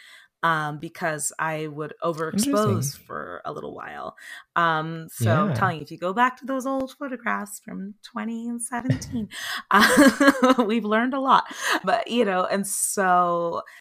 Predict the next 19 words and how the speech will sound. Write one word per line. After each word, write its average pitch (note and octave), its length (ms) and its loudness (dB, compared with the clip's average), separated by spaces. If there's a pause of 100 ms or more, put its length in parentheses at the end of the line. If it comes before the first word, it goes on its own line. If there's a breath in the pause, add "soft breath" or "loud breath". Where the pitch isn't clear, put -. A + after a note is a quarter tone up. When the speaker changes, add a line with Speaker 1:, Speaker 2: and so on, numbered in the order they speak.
(180 loud breath)
Speaker 1:
I A3+ 100 2
think C4+ 280 -2
being F3+ 320 -6
self-taught, E3+ 880 0
one, D#3 420 -8
it's - 200 -14
like C#3 200 -16
you're D3 200 -14
constantly D#3+ 840 -10
learning. - 540 -16 (280 loud breath)
You D#3+ 180 -8
know, D3 260 -4
I D#3 260 0
sort E3 260 -4
of D3+ 140 -6
learned D#3 340 0
Speaker 2:
Mm-hmm. A2+ 100 0
Speaker 1:
lighting D3+ 560 -8 (420)
backward. F#3 640 -6